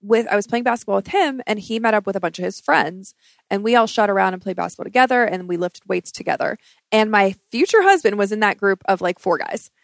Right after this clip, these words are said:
And so they were all, like, cut off shirts, bro lifters, protein shakes, and I, like, total bros.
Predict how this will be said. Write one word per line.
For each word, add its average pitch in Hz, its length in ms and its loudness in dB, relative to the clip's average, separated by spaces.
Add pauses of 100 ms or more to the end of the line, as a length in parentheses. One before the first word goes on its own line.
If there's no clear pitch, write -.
(520)
And 226 200 2
so 202 720 6
they 220 100 2
were 240 80 4
all, 285 140 8
like, 254 340 4 (240)
cut 208 180 4
off 196 240 6
shirts, 185 880 2 (100)
bro 190 300 6
lifters, 185 760 0
protein 185 520 -2
shakes, 185 840 0
and 190 120 -2
I, 196 100 0
like, 190 260 0 (220)
total 208 240 2
bros. 185 360 -4